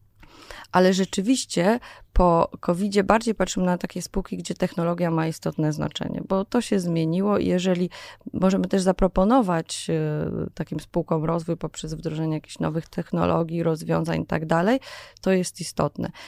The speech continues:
Ja myślę, że, no, tak jak mówiłam, te, te dziesięć, to, co miało się stać dziesięć lat, stało, stało się w rok, więc, e, t-,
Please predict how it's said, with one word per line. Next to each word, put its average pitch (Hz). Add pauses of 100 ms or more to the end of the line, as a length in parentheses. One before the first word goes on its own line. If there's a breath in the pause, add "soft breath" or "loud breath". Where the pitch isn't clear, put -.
(100 loud breath)
Ja 196
myślę, 208
że, 196
no, 214
tak 185
jak 190
mówiłam, 185
te, 185
te 180
dziesięć, 196 (440 loud breath)
to, 202
co 214
miało 202
się 196
stać 190
dziesięć 185
lat, 185
stało, 180
stało 175
się 185
w 196
rok, 233 (440 loud breath)
więc, -
e, 202 (880 soft breath)
t-, 185